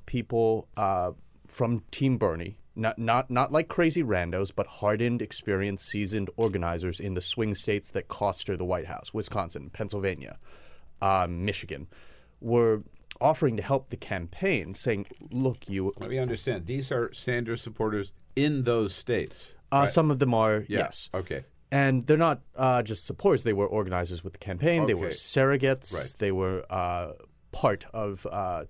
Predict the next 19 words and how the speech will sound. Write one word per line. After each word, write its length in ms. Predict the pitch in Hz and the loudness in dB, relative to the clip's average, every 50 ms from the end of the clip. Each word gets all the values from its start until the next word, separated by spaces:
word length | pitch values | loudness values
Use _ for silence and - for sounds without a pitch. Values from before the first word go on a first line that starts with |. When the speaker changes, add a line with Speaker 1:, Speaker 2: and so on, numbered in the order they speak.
| - | -8
Speaker 1:
Team 240 | - - 110 98 92 | -6 -4 -4 -2 0
Bernie 280 | 90 98 90 85 82 76 | 0 0 0 0 -2 -6
Sanders 480 | - 95 82 69 - 71 - - - - | -6 -8 -8 -8 -10 -12 -12 -14 -12 -10
during 200 | - 95 87 90 | -8 -6 -4 -4
Speaker 2:
Mm-hmm. 80 | 101 107 | -4 -2
Speaker 1:
the 40 | 107 | -2
primary. 340 | 101 95 76 - 76 76 90 | -2 -2 -4 -6 -8 -8 -6
Speaker 2:
Mm-hmm. 200 | 95 107 107 117 120 - - - - - - - - - - | -4 -4 -4 -6 -8 -10 -14 -20 -20 -20 -20 -20 -20 -4 0
Speaker 1:
Uh, 220 | 120 120 117 117 | 2 4 4 4
saying 380 | 110 - - - 175 160 139 123 | 2 2 2 4 4 4 4 4
that, 180 | 117 113 107 113 | 2 2 2 0
"Look, 320 | 123 175 - - - - - - - - - - | 0 0 0 0 -2 -8 -18 -18 -18 -16 -8 -4
uh, 480 | 117 113 107 104 104 101 101 95 90 82 - - - - - - | 0 2 2 4 4 4 2 0 -2 -4 -8 -12 -18 -20 -16 -4
Hillary 260 | - 120 165 156 131 | 2 4 4 4 4
Clinton 280 | 113 131 143 131 110 101 98 | 4 4 2 2 2 0 0
has 340 | 120 120 113 107 101 92 | 2 2 4 2 2 0
these 240 | - - 110 101 90 | -4 -4 -4 -4 -2
major 300 | 101 107 107 101 - 101 | -2 -2 -2 -2 -2 -4
gaps 500 | 87 85 113 113 107 101 - - - - | -2 0 2 2 2 0 0 -4 -8 -10